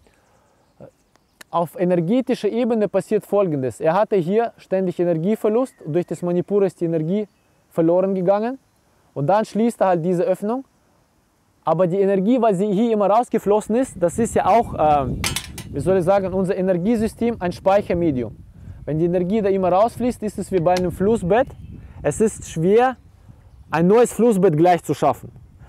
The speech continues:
Wenn man jetzt das Flussbett, was nach rechts fließt, einen Damm vorsetzt, dann gibt es eine Überschwemmung.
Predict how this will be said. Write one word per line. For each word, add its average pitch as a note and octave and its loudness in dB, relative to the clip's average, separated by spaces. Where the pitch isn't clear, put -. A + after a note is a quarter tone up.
Wenn F#3 4
man G#3+ 2
jetzt A3 0
das E3+ 0
Flussbett, G3+ 2
was F3 0
nach F3+ -2
rechts A3 0
fließt, G3 0
einen D3+ 2
Damm B3 2
vorsetzt, A3 0
dann D#3 0
gibt - 0
es - 0
eine G3 4
Überschwemmung. F3 0